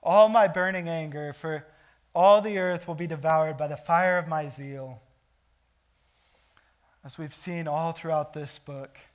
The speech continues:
those who choose not to seek the Lord, to be hidden in the day of his wrath, they will receive the full force of God's judgment and his indignation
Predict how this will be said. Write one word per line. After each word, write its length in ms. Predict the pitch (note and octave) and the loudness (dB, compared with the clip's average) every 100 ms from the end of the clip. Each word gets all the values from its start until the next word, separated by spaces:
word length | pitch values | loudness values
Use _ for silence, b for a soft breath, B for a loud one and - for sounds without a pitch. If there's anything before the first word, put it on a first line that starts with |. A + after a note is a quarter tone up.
| _ _ _ _ _ _ _ _ _ _ _ _ _ _ _ _ - | _ _ _ _ _ _ _ _ _ _ _ _ _ _ _ _ -8
those 340 | D#3+ F3 F3 | -4 -4 -6
who 80 | F3 | -10
choose 400 | - F#3+ F3+ D#3 | -10 -10 -10 -6
not 220 | E3+ E3+ | -6 -6
to 80 | D#3+ | -10
seek 340 | - F3+ F3 | -12 -12 -12
the 80 | D#3+ | -12
Lord, 540 | D3 D3+ D#3 D3 C3+ C3 b b b b b b b b - | -10 -6 -6 -6 -10 -16 b b b b b b b b -18
to 100 | D3 | -10
be 100 | D#3+ | -8
hidden 420 | C3+ F#3 F3+ F3+ | -6 -6 -4 -6
in 140 | F3 | -6
the 60 | E3 | -6
day 220 | E3+ E3+ | -2 -2
of 80 | E3 | -2
his 180 | D3 D3 | -6 -6
wrath, 520 | D#3+ D#3+ D#3+ D3+ - | 0 2 0 -2 -4
they 160 | F3+ | -4
will 320 | F#3 F#3 D#3+ B B | -2 -2 -4 B B
receive 360 | E3+ - G3+ F3 | -12 -8 -6 -6
the 100 | E3 | -8
full 300 | - F#3+ G3 | -6 -4 -4
force 460 | F#3+ F#3+ F#3 F3 E3 | -2 -2 -2 -4 -10
of 140 | D3 | -6
God's 360 | F3 E3 D3+ - | 2 2 2 -6
judgment 580 | D#3 D#3 C3+ D#3 C#3+ - b b b b b b - | -6 -6 -6 -12 -12 -16 b b b b b b -12
and 140 | D#3 | -10
his 160 | D#3 - | -8 -8
indignation 1080 | F3+ F3+ F3 D#3 D#3+ D#3+ D3+ D#3+ D3+ C#3 | -6 -4 -4 -6 -6 -6 -8 -12 -12 -14